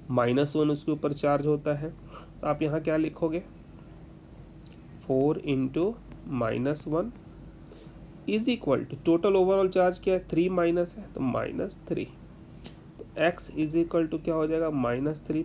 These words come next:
plus four that is plus one। अब ये जो charge आया बच्चों, इसको आप कैसे लिखोगे,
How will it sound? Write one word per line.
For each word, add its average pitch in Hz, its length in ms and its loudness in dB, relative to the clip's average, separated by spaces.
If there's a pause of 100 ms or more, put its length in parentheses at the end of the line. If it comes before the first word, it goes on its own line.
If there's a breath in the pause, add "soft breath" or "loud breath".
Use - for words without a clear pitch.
(100)
plus 147 340 -2
four 170 140 -4
that 131 260 -2
is - 100 -4 (100)
plus - 380 -6
one। - 100 -12 (920 loud breath)
अब 220 100 2
ये 262 80 4
जो 370 100 0
charge 180 460 6
आया 147 220 8
बच्चों, 135 380 0 (340 loud breath)
इसको - 220 2
आप 208 140 4
कैसे 185 280 2
लिखोगे, 196 420 0